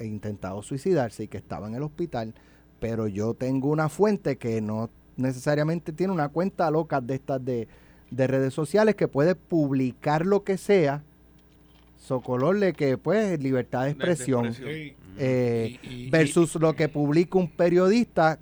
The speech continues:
Speaker 1: que, que tiene una... Claro,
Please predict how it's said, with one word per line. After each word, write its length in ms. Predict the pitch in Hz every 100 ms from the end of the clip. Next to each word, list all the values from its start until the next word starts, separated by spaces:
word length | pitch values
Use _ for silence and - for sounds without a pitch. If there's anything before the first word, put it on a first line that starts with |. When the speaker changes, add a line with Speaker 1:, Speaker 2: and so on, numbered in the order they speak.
| -
Speaker 1:
que, 120 | 120 - - - -
que 140 | 127 - - -
tiene 400 | 139 170 208 160
una... 640 | 131 131 165 151 131 110 - - -
Claro, 440 | - 165 151 117